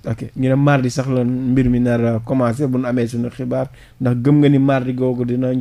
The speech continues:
door joxe bi, ndax askan wi, euh, ñu si bari loof nañ, lott nañ, metti na ci jamono ji nuñ koy dundee, ndax jotul itam mu gaaw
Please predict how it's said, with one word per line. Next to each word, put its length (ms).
door 280
joxe 260
bi, 120
ndax 240
askan 340
wi, 200
euh, 220
ñu 80
si 160
bari 420
loof 380
nañ, 260
lott 260
nañ, 180
metti 300
na 180
ci 180
jamono 320
ji 80
nuñ 220
koy 240
dundee, 560
ndax 340
jotul 320
itam 320
mu 140
gaaw 280